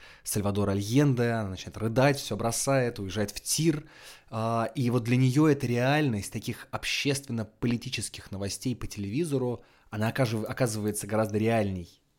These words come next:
а, семейной, семейной жизни. И любопытно, что она уезжает, дети остаются с отцом одни, и сразу же атмосфера становится семейной,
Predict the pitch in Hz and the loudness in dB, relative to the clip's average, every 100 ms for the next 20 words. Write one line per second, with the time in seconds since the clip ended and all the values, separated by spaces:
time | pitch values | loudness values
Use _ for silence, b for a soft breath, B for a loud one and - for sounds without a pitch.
0 | _ 95 87 90 - - 101 95 95 87 | _ -12 -10 -8 -6 -2 -2 -2 -4 -8
1 | - _ _ - - 107 98 95 98 95 | -16 _ _ -12 -6 -2 -2 -2 -2 -4
2 | 92 - - _ _ _ B B 151 147 | -8 -12 -20 _ _ _ B B 6 8
3 | 139 233 226 131 - 113 113 107 101 101 | 10 8 4 0 0 0 2 2 0 2
4 | 165 185 135 - _ 110 113 139 117 - | 2 2 0 -8 _ -2 4 6 4 -2
5 | 101 101 98 - 92 - 101 113 101 101 | -4 -4 -6 -10 -8 -8 -2 0 0 0
6 | 113 143 175 b b b b _ - - | 0 -2 -2 b b b b _ -6 -4
7 | - 143 143 127 117 113 - - 139 135 | 0 0 2 0 0 -4 -4 0 2 2
8 | 131 113 113 - 104 - 104 95 95 98 | 0 -2 -2 -2 -2 0 0 0 -2 -6
9 | - | -12